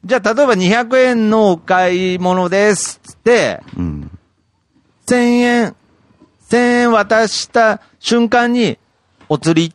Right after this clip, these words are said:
Speaker 1: とか。
Speaker 2: うん。
Speaker 1: だからそれが僕の中では待てない病だと思ってたんですけれど、
Speaker 2: うん。
Speaker 1: なんかそのもっ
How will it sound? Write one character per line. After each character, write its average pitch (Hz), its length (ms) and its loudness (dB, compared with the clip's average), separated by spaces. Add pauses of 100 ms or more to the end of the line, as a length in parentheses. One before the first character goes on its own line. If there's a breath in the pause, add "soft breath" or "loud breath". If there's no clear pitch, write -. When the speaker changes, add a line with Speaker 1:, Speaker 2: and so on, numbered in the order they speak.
(160)
Speaker 1:
と 73 100 -18
か。 - 340 -12
Speaker 2:
う 107 60 0
ん。 82 440 -4 (920)
Speaker 1:
だ - 40 -4
か 226 60 2
ら 196 40 2
そ 269 160 2
れ 349 120 4
が 349 120 2
僕 208 260 -4
の 226 80 0
中 202 160 2
で 160 60 2
は 151 200 0
待 151 200 -2
て 180 120 2
な 180 140 0
い 165 60 -4
病 175 120 2
だ 170 140 2
と 135 100 -2
思 120 160 0
っ 123 60 -4
て 92 140 -6
た 67 140 -12
ん 50 100 -20
で - 60 -20
す - 100 -20
け - 100 -16
れ - 140 -20
ど、 90 240 -2
Speaker 2:
う 98 40 -2
ん。 85 760 -6
Speaker 1:
な 285 100 0
ん 302 40 -6
か 147 120 -2
そ 214 220 -2
の 233 100 2
も 247 140 4
っ 539 100 2